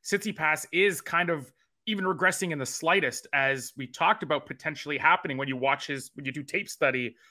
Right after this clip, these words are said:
on his matches. So it's, it's tough to, to trust a guy like that w-, w-, because of injury. You've got, like, Bernabe Zapata Miralles in here, who's a natural clay quarter, but lost nine games in a row in his, in his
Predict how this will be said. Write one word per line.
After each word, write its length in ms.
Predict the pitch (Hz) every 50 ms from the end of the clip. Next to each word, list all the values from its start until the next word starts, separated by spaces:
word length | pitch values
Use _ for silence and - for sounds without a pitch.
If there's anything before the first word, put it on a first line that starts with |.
| _ _ _ _ - -
on 160 | 131 147 151
his 200 | 147 139 117 117
matches. 480 | 135 143 160 202 202 - 131 120 - -
So 160 | 151 143 139
it's, 240 | 135 123 - - - _ _ _ _ _ _ _ _ _ _ _ _ _ -
it's 180 | 165 156 -
tough 260 | - - 233 247 247 -
to, 160 | 220 196 - - _ -
to 100 | - 156
trust 340 | - - 196 190 185 - 170
a 20 |
guy 160 | 147 143 131
like 200 | 123 113 104 104 -
that 260 | 147 180 220 240 -
w-, 200 | - 147 127 131 - - 123 - -
w-, 160 | 139 135 _ - -
because 260 | 131 - 139 113 120
of 80 | 107 127
injury. 360 | 160 196 190 143 185 196 185
You've 120 | 170 143 113
got, 240 | 147 123 120 120 -
like, 180 | 147 120 - -
Bernabe 360 | 151 147 151 147 139 147 135
Zapata 380 | 123 143 135 - 139 131 - 135 123
Miralles 520 | 123 113 117 143 185 208 208 208 - -
in 80 | 196 185
here, 220 | 151 170 185 190 151
who's 200 | 135 131 - 127
a 20 |
natural 340 | 123 127 123 120 - 135 120
clay 220 | - - - 113 107
quarter, 540 | - - 180 190 190 170 185 180 180 180 - - - - - _ -
but 120 | 170 165 175
lost 240 | 151 139 135 - 151
nine 240 | 156 165 180 180
games 260 | 156 170 175 180 143 151
in 60 | 147
a 40 | 147
row 280 | 143 147 151 160 175 170
in 80 | 151
his, 220 | 131 123 107 - _ - 160
in 80 | 147
his 180 | 135 123 120